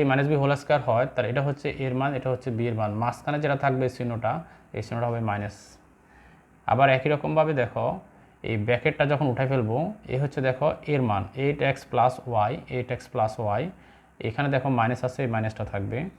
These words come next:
মাইনাস এই ফাইভ এক্স, ফাইভ এক্স, এই মাইনাস এ আর প্লাস হয়ে যাবে মাইনাস, ক্যালকুলেশন করলে মাইনাস। এখন ভিতরে একটু ক্যালকুলেট, কাটাকাটি দিব, কাটাকাটি দিলে কত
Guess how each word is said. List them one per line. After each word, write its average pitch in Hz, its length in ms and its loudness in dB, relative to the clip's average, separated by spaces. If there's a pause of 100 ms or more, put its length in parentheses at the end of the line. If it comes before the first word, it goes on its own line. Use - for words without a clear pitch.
(340)
মাইনাস 104 300 -4 (160)
এই 120 60 -6 (120)
ফাইভ 117 220 2 (160)
এক্স, 127 160 -6 (540)
ফাইভ 107 160 4 (140)
এক্স, 127 120 -4 (120)
এই 117 60 -4 (100)
মাইনাস 143 320 0
এ - 80 0
আর 147 60 0 (100)
প্লাস 123 220 4 (140)
হয়ে 123 140 0
যাবে 117 140 -4 (100)
মাইনাস, 107 380 -4 (560)
ক্যালকুলেশন 107 460 -6
করলে 117 180 -6 (180)
মাইনাস। 98 320 -8 (720)
এখন 143 140 2 (100)
ভিতরে 143 280 2
একটু 143 180 -4
ক্যালকুলেট, 127 360 -2
কাটাকাটি 113 380 2
দিব, 101 100 -4 (160)
কাটাকাটি 117 320 0
দিলে 120 180 -2
কত 120 100 -4